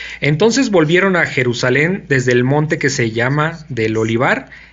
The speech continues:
el cual está cerca de Jerusalén, camino de un día de reposo. Y entrados, subieron al aposento alto donde moraban Pedro y Jacobo, Juan, Andrés, Felipe, Tomás, Bartolomé,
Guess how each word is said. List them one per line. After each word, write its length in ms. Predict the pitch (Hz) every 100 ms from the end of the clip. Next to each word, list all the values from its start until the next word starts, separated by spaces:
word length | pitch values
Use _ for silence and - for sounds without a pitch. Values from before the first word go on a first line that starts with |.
| -
el 200 | 123 120
cual 240 | 156 165
está 300 | 151 151 151
cerca 360 | 135 147 - 127
de 80 | 120
Jerusalén, 640 | 120 117 - 151 202 185 -
camino 440 | - 131 151 160 135
de 100 | 135
un 200 | 143 139
día 220 | 139 139
de 120 | 131
reposo. 540 | 131 127 175 165 143 135 - - - - - -
Y 120 | 131
entrados, 680 | 143 143 196 185 185 190 -
subieron 520 | - 139 147 170 180
al 160 | 151 127
aposento 640 | - 120 - 151 156 151
alto 300 | 139 139 156
donde 280 | 135 123 117
moraban 600 | 120 117 127 135 135 135
Pedro 340 | 131 131 139
y 80 | 127
Jacobo, 580 | - 117 - 131 127 131
Juan, 460 | 127 123 123 131 135
Andrés, 420 | 120 113 127 135
Felipe, 400 | - 120 131 135
Tomás, 420 | 135 117 117 131 131
Bartolomé, 720 | 120 - 117 110 120 131 147